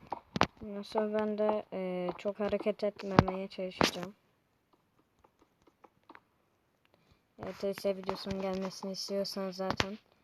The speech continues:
buna on like gelirse E T S videosu çekeceğim.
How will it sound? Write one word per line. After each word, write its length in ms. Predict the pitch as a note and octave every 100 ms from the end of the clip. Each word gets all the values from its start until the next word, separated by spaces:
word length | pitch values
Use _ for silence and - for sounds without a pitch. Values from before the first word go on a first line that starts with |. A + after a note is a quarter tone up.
| - - - _ _ _ _ - _ _ - - _ - - - G3
buna 320 | G3 G3 G3+
on 320 | G3+ G3+ G3
like 300 | G3 G#3 - - - -
gelirse 440 | G3+ G3 F#3 -
E 100 | G3
T 140 | F#3+ F#3+
S 360 | F#3 F#3 F3+
videosu 680 | E3+ E3+ - F#3 F#3+ F#3+ F#3+ - -
çekeceğim. 380 | F3+ - -